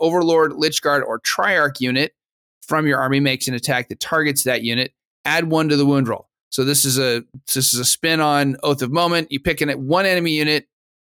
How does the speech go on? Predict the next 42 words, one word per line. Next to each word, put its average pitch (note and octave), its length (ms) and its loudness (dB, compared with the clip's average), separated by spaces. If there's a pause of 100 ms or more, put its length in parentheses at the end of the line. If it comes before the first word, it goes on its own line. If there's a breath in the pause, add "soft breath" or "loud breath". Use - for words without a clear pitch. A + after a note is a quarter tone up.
every C#3+ 180 0
command B2+ 340 -2
phase, G#2 200 -4
you, A#2 160 -6 (100)
but A#2 140 -4
it's A#2+ 120 -6
only D3 200 0
one. C#3 440 0 (380)
But C3+ 220 0
then C3+ 180 0
all C#3 240 2
of D#3 120 0
your C#3 260 2
Overlord, F3 640 2
Lich E3 220 0
Guard, D3+ 180 2
and B2+ 100 -2
Triarch D#3+ 480 0
units, A2+ 420 -4 (380)
um, A#2 340 -2 (120)
get C3 220 -2
plus C#3 220 0
one A#2 200 -4
wound. G2 140 -10 (680)
So C#3+ 100 2
it's C3 100 -2
good E3+ 180 0
for D3 100 -2
bringing C#3+ 300 0
down B2+ 220 -2
big A#2+ 180 -2
stuff G2 380 -6 (260)
if C3 220 -4
you're C3 100 2
really C#3 340 2
big B2+ 300 -2
on A2+ 160 -2
Overlords, A#2+ 560 -2
Lich A2+ 220 -4
Guards, G#2 220 -4
and G2+ 100 -8
Triarchs. - 500 -4